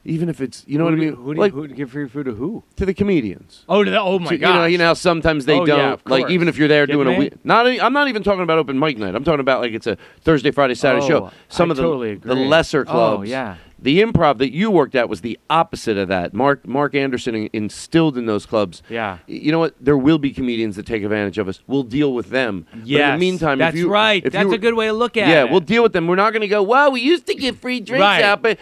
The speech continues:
Speaker 1: well, you
Speaker 2: Yeah,
Speaker 1: got in a
Speaker 2: then
Speaker 1: car
Speaker 2: this
Speaker 1: accident."
Speaker 2: person showed up.
Speaker 1: Yeah,
Speaker 2: Yeah,
Speaker 1: so
Speaker 2: yeah,
Speaker 1: why
Speaker 2: yeah.
Speaker 1: didn't you just, uh, nix him from the club?
Speaker 2: Yeah.
Speaker 1: Well, it was an excuse to give, uh, not give, do it anymore.
Speaker 2: Yeah,
Speaker 1: Uh,
Speaker 2: you're
Speaker 1: why, then
Speaker 2: right.
Speaker 1: be honest with me.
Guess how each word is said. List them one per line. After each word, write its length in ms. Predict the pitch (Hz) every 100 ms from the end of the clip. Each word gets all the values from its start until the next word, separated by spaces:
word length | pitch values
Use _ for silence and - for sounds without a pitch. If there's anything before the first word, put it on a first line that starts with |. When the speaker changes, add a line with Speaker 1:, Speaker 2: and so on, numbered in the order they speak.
| -
Speaker 1:
well, 120 | 208
you 60 |
Speaker 2:
Yeah, 140 | 247 240
Speaker 1:
got 40 |
in 0 |
a 40 | 226
Speaker 2:
then 80 | 254
Speaker 1:
car 100 | 269
Speaker 2:
this 60 | 226
Speaker 1:
accident." 260 | - 214 120
Speaker 2:
person 200 | 175 160
showed 340 | 185 160 143
up. 240 | 135 120 135
Speaker 1:
Yeah, 160 | 143
Speaker 2:
Yeah, 80 | 143
Speaker 1:
so 60 | 139
Speaker 2:
yeah, 80 |
Speaker 1:
why 80 | 196
Speaker 2:
yeah. 40 | 214
Speaker 1:
didn't 140 | 233
you 60 | 214
just, 260 | 208 160 -
uh, 220 | - 196 175 -
nix 260 | 208 -
him 100 | 208
from 140 | 180 190
the 60 |
club? 260 | 175 208 110
Speaker 2:
Yeah. 260 | 139 170 143
Speaker 1:
Well, 280 | - 233 220
it 20 |
was 140 | 190 175
an 60 |
excuse 300 | 165 - 180 -
to 40 |
give, 180 | 147 131
uh, 160 | 135 123
not 200 | 127 -
give, 200 | 127 95
do 120 | 120
it 60 | 98
anymore. 240 | 90 107
Speaker 2:
Yeah, 160 | 110 110
Speaker 1:
Uh, 40 |
Speaker 2:
you're 80 | 170
Speaker 1:
why, 160 | 214 226
then 180 | 262
Speaker 2:
right. 80 | 285
Speaker 1:
be 140 | 392 302
honest 320 | 233 220 156
with 160 | 208
me. 160 | 185 190